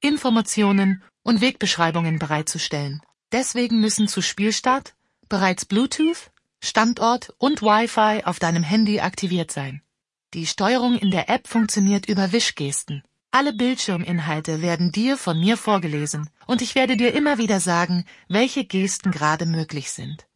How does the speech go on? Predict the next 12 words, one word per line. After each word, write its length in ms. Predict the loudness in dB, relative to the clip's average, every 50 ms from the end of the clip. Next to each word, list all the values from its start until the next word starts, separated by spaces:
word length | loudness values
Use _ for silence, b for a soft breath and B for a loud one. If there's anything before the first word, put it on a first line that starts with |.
| _ _ -12
Die 100 | -8 -6
beste 380 | -4 -4 -4 -4 -4 -4 -4
Spielerfahrung 800 | -4 -4 -2 -2 0 0 -2 0 0 0 0 0 0 -2 -4 -4
hast 240 | -4 -6 -6 -6 -6
du, 160 | -6 -8 -8 -10 _ _ _
wenn 180 | -2 0 2 2
du 100 | 2 2
aktive 440 | 0 -2 -4 -4 -4 -2 -2 -2 -2
Screenreader 840 | -2 -2 -2 -2 0 0 0 0 0 0 0 2 0 0 0 -2 B B B B B B B
vor 300 | -12 -6 -2 -2 -2 -2
Spielstart 760 | -4 -2 -2 0 0 0 -2 -2 -2 -2 -2 -2 -6 -10 -14 _
ausschaltest. 800 | -6 -4 -4 -4 -4 -6 -6 -8 -12 -12 -14 -16 -16 -16 -20 -20